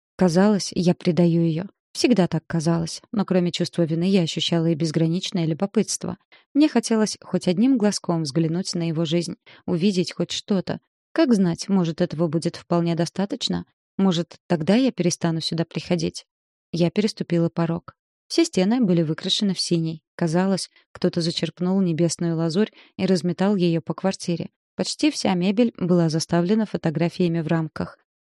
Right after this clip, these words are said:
На большинстве из них папа вместе с новой женой. Они улыбались в камеру, а в их глазах искрилось солнце.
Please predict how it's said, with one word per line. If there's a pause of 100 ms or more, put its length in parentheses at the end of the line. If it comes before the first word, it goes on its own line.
На
большинстве
из
них
папа
вместе
с
новой
женой. (300)
Они
улыбались
в
камеру, (220)
а
в
их
глазах
искрилось
солнце.